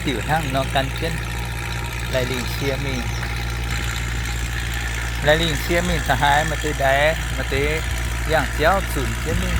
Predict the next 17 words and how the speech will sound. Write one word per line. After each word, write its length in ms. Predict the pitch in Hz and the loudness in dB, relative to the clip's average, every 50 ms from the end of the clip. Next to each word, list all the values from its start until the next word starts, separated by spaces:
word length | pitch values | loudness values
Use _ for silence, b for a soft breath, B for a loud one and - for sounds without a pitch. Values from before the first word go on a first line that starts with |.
| - - - - - - - - - - - - - - - - - - | 0 0 -2 -2 -2 -2 -2 -2 -2 -2 -2 -2 -2 -2 -2 -2 -2 0
Vừa 80 | 127 117 | 0 0
hết 120 | 120 147 - - | 0 0 0 2
tiểu, 100 | 143 131 120 | 0 0 2
nhưng 100 | 120 120 | 0 0
vừa 140 | - 127 135 | 0 0 0
thang 200 | 143 139 165 170 156 127 120 | 2 2 0 0 0 0 0
nó 60 | 131 139 - - - | 0 0 2 2 2
xấu. 200 | - - - - - - - - - - - - - - - - - - - - - - - - - - - - - - - - - - - - - - - - - - | 2 4 2 4 4 6 6 4 4 2 0 0 -2 -2 -2 -2 -2 -2 -4 -4 -4 -4 -4 -2 -2 -2 -2 0 0 2 2 2 0 0 0 0 0 0 0 0 0 0
Nhưng 100 | 135 131 | 0 0
vừa 120 | 139 147 147 - | 0 0 2 2
máu 120 | 160 170 180 180 170 156 | 2 2 2 2 0 0
như 60 | 147 139 - - | 0 0 0 2
chéo, 160 | 160 160 175 185 185 175 165 - - - - - - | 4 4 4 4 2 0 -2 -2 -2 -4 -4 -4 -2
máu 140 | - 165 185 185 | 0 0 0 0
nó 80 | - 170 | 0 -2
nhủ. 180 | 170 - - - - - - - - - - 58 58 58 58 58 58 58 58 58 58 58 58 58 58 58 58 58 58 - - - - - - - - - - - - - - - - | -2 -2 -2 -2 -2 -2 -2 -2 -2 -2 -2 -2 -2 -2 -2 -2 -2 -2 -4 -4 -4 -2 -2 -2 -2 -2 -2 -4 -4 -2 -2 -2 -2 -2 -2 -2 -2 -2 -2 -2 -2 -2 -2 -2 0
Thỉnh 100 | 127 135 | 0 0